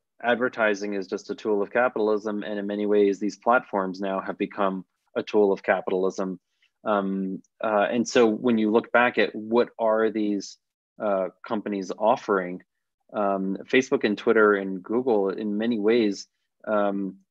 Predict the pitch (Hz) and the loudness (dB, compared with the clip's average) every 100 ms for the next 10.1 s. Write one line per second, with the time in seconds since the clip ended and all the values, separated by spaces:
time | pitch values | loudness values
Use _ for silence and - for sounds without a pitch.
0 | _ 110 113 107 104 - 123 113 - - | _ 4 4 4 2 0 0 0 -2 -2
1 | 107 104 98 101 - 113 123 113 98 92 | 2 2 0 -4 -4 -4 -2 -4 -4 -4
2 | 90 87 85 - _ _ _ - 104 - | -4 -10 -10 -18 _ _ _ -2 -2 -2
3 | 92 120 127 95 82 - - _ _ _ | -4 0 0 -2 -6 -10 -20 _ _ _
4 | _ 113 107 101 98 98 95 - 110 - | _ -2 0 0 -2 -6 -8 -8 -6 0
5 | 123 110 107 107 95 104 107 120 131 101 | 2 4 6 6 4 0 2 0 -2 0
6 | 98 - 107 - 104 95 98 95 107 - | 0 2 -2 0 0 2 0 2 2 2
7 | 101 90 98 95 98 101 90 92 92 117 | -2 2 2 2 0 -2 -4 -6 -10 -6
8 | 113 - 90 85 - _ _ _ _ - | -6 -6 -6 -6 -8 _ _ _ _ 0
9 | 123 120 117 - _ - 135 170 160 135 | 4 4 2 -2 _ -6 -2 0 2 2
10 | 117 | 0